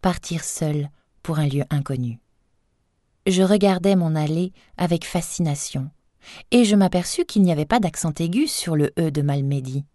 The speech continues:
contrairement à la prononciation de mes parents et moi. Christa avait toujours dit « Malmedy ».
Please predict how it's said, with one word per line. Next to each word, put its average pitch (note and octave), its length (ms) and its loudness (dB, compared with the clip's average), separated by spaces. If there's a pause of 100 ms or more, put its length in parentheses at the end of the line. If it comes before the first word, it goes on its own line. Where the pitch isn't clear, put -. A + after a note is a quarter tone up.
(260)
contrairement E3 600 2
à F#3+ 60 4
la C#3+ 100 -2
prononciation D3+ 760 -2
de F#3 100 2
mes C#3+ 100 -2
parents D#3+ 240 2
et G#3 120 8
moi. C#3+ 260 0 (680)
Christa C4 520 -2 (100)
avait F#3 220 0
toujours G#3 380 0
dit « A3 200 -2 (400)
Malmedy ». E3 720 2